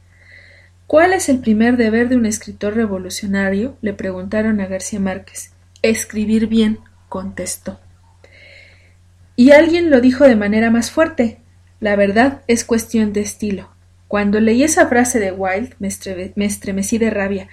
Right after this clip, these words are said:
pero con el tiempo comprendí la razón que hay en ella. Entonces, esto a mí me parece que, que es básico,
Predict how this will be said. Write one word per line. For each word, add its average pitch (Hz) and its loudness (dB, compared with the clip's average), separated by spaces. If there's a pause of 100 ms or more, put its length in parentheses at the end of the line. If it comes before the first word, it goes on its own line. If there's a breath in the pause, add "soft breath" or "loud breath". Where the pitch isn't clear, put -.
(480 loud breath)
pero 196 0
con 190 -4
el 185 -10
tiempo 208 -2
comprendí 196 -4 (180)
la 196 -2
razón 196 -2
que 202 -6
hay 196 -4 (340)
en 185 -10
ella. - -20 (480 loud breath)
Entonces, 254 0
esto 262 -4
a 254 0
mí 233 -2
me 226 -2
parece 202 -4
que, - -12
que 185 -10
es 190 -10
básico, 226 -4